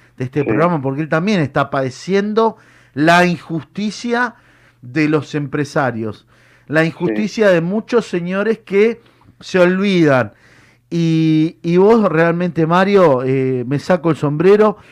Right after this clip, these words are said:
Speaker 1: por eso es que estamos y tenemos que estar donde tenemos que estar. Y hoy es acompañando este reclamo de poner claridad y decir, señores, nosotros somos los que representamos a todos los fleteros.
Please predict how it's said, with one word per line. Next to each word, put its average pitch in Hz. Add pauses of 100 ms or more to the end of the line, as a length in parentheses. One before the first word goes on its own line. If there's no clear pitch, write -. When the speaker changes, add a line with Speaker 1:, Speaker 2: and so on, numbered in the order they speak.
(140)
Speaker 1:
por 170
eso 208 (260)
es 175
que 156
estamos 220
y 147
tenemos 151
que -
estar 156
donde 131
tenemos 123
que 110
estar. 120
Y 127
hoy 175
es 165
acompañando 131 (500)
este 143
reclamo 147
de 127
poner 143
claridad 156
y 151
decir, 147
señores, 156 (720)
nosotros 190
somos 170
los 156
que 143
representamos 131
a 98
todos 123
los 107
fleteros. 90